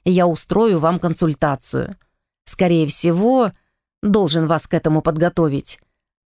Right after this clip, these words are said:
Понадобится перевести вашего мужа в спокойное, тихое место, где ему будут обеспечены внимание и уход, необходимые в его состоянии".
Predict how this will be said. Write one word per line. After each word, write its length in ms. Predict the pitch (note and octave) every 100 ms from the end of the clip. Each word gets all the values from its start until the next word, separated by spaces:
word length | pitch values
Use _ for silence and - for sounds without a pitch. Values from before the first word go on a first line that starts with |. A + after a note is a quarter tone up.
| -
Понадобится 720 | A#3 A#3+ A3 G3 F#3 - F3+
перевести 720 | F3 G3+ G3 F3+ - - G#3+
вашего 440 | F3+ E3+ E3 D#3
мужа 380 | D3+ F3 G3 F3
в 60 | -
спокойное, 840 | - D#3+ - E3 G3+ G3+ F3 D#3
тихое 440 | - E3+ - F3+
место, 540 | G3+ A3+ G3 - C#3+ - _ _ _ -
где 240 | E3+ F3
ему 200 | E3+ E3+
будут 300 | D#3+ F3+ E3+
обеспечены 800 | D#3 D#3 - G3 A3+ - G3 F3+ - _
внимание 680 | E3+ F3+ E3+ D#3+ E3 F3 F3
и 140 | - G3+
уход, 600 | G#3 - - A#3+ E3+ - _ _
необходимые 760 | F#3 D#3+ - F3+ E3+ D#3 D#3+ D3+
в 40 |
его 260 | D3+ D3+ D#3+
состоянии". 920 | - D3 F3 F3 D#3+ D3 C#3+ C#3+ -